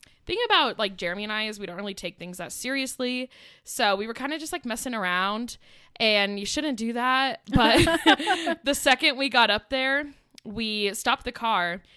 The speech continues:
and you're supposed to just, like, sit in silence and wait, um, with your car off. And nothing was happening after, like, ten minutes. So Jeremy started honking the horn and was like, "Come get us, come get us," and, like, screaming out the window. And I was like, "Oh, what are you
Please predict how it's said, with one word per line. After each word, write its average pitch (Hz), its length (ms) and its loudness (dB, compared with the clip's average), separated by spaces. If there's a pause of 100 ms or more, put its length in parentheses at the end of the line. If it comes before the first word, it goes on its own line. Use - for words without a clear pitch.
(120)
and 196 280 -2
you're 208 80 -6
supposed 254 260 -4
to 330 60 -2
just, 277 140 -8
like, 214 160 -4
sit - 280 -6
in 202 100 -10
silence 190 460 -10
and 175 140 -12
wait, 165 360 -10 (260)
um, 170 180 -10
with 175 140 -16
your 185 80 -12
car 185 300 -6
off. 202 460 -8 (440)
And 202 200 -4
nothing 233 280 -6
was 226 140 -6
happening 208 440 -6
after, 202 200 -10
like, 175 200 -12
ten 175 320 -8
minutes. 180 460 -8 (500)
So - 180 -6
Jeremy 214 300 -6
started 339 240 -4
honking 208 400 -6
the 180 100 -10
horn 180 380 -10 (300)
and 208 60 -10
was 202 100 -8
like, 233 120 -6
"Come 523 220 2
get 539 160 6 (120)
us, - 140 0
come 554 240 6
get 554 140 8 (140)
us," 415 80 0
and, 277 80 -4
like, 247 140 2
screaming 277 500 -4
out 302 120 0
the 233 80 -6
window. 190 440 -2 (300)
And 269 100 6
I 277 60 10
was 269 100 4
like, 262 120 4
"Oh, - 220 6 (100)
what 679 100 6
are 698 60 -2
you 659 60 2